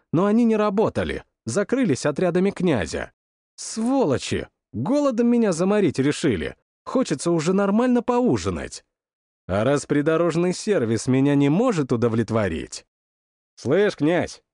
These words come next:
жрать хочешь?» «Вот и я думаю, что перекусить не помешает. Или ты на диете?» «Да что ты там мычишь, как корова?» «А, подожди! Клеть, иди сюда».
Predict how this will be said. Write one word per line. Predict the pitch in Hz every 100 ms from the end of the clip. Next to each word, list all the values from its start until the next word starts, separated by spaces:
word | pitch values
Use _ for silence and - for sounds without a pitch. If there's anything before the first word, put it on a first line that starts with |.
| _
жрать | 90 110 160 175
хочешь?» | 208 254 131 73 - _ _ _ _ _ 294 311 311 330 339 339 320 294 269 _ _ _
«Вот | 95 120 214 220
и | 220
я | 202 208
думаю, | 202 180 147
что | - 131
перекусить | 127 123 127 123 113
не |
помешает. | 110 117 123 117 78 69 - _
Или | 165 156
ты | 151 165
на | 175
диете?» | 196 175 92 - - - _ _ _ _ _ 156 170 208 262 269 208 160 - _ _ _
«Да | - 147
что | - 240
ты | 214
там | 262 247
мычишь, | 247 254 - 185
как | - 151
корова?» | - 165 143 80 65 - _ _ -
«А, | 135 156 139 98
подожди! | 147 165 165 147 139 90 - _ _ _
Клеть, | 160 208 156 151
иди | 185
сюда». | 180 143 107 64